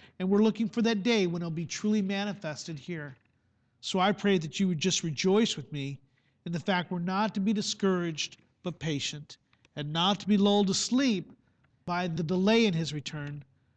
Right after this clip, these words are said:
but to be active, doing the job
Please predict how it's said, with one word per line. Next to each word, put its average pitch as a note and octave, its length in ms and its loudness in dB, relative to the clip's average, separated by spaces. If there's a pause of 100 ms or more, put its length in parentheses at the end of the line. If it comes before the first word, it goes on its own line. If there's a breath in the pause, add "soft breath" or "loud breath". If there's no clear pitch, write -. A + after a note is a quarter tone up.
(180)
but E3 120 -4
to - 60 -16
be D#3+ 200 -4
active, E3 640 -2 (500)
doing A3 300 2
the A#3+ 100 -2
job C#3 580 -8